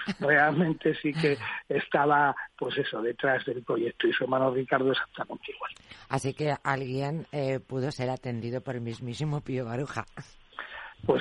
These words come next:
Speaker 2: sí, ahí, vamos, de las pocas fotos que conservamos de aquellos años, eh, se le ve perfectamente a don Pío en un lateral de una de las tiendas, eh, un lateral del mostrador, así que, vamos, es posible que, que,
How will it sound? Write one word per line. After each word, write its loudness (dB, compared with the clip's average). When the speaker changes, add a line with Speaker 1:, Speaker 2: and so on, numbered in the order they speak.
Speaker 2:
sí, 6
ahí, 4
vamos, 2
de 4
las 2
pocas 4
fotos 2
que -4
conservamos 2
de 4
aquellos 2
años, 2
eh, 0
se 6
le 4
ve 6
perfectamente 0
a 2
don 2
Pío 4
en 2
un 4
lateral 4
de 2
una 2
de 4
las 2
tiendas, 2
eh, -4
un -2
lateral 2
del 2
mostrador, 2
así -2
que, 0
vamos, -4
es 0
posible -2
que, -4
que, -2